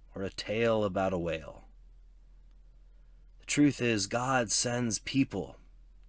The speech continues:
lives, flesh and blood, to be the reminder to others of God's love. God did it in Jesus,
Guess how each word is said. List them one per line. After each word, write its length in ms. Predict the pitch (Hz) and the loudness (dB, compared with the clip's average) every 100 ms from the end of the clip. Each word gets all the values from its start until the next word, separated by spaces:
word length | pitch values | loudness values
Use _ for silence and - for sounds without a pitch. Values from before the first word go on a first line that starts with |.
| - - - - - | -20 -20 -20 -20 -6
lives, 880 | 113 117 123 117 90 85 - - - - - - - - | -2 0 0 -2 -6 -6 -4 -4 -6 -18 -20 -20 -20 -20
flesh 460 | - 139 151 127 - | -10 -2 0 2 2
and 200 | 123 95 | 2 -2
blood, 500 | 107 113 101 85 90 - - - - - - - - - - - - - - | 4 4 4 0 -8 -18 -20 -20 -20 -20 -20 -20 -20 -20 -20 -20 -20 -16 -12
to 120 | 95 | -6
be 120 | 120 | -2
the 120 | 113 | 0
reminder 640 | 107 104 107 113 123 110 101 | 0 0 0 0 0 2 0
to 200 | - 90 | -2 -4
others 360 | 101 98 87 | -2 -2 -4
of 80 | 92 | -6
God's 320 | 82 92 85 | -6 -6 -6
love. 560 | 90 87 76 - - - - - - - - - - - - - - - - - | -6 -6 -8 -12 -20 -20 -20 -20 -20 -20 -20 -20 -20 -20 -20 -20 -20 -20 -20 -16
God 300 | 92 113 113 | 2 4 4
did 180 | 95 117 | 0 -2
it 180 | 120 - | -2 -4
in 220 | 110 107 | -6 -4
Jesus, 880 | - 120 113 - - - - - | 0 2 2 0 -2 -4 -4 -6